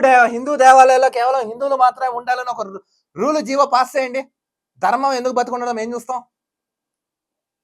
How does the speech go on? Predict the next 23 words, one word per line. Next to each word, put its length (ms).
అవన్నీ 340
గాలికి 240
వదిలేసి 360
మీ 80
స్వార్థ 360
రాజకీయ 340
లబ్ధి 260
కోసం 240
ఓట్లని 420
ఇవ్వని 380
అవ్వని 380
నానా 280
భ్రష్టు 320
పట్టించారు 380
మొత్తం 180
మీరందరూ 300
కలిసి. 180
ఇప్పుడే, 200
ఇప్పటికైనా 420
కేంద్ర 320
ప్రభుత్వం, 380
రాష్ట్ర 440
ప్రభుత్వం 360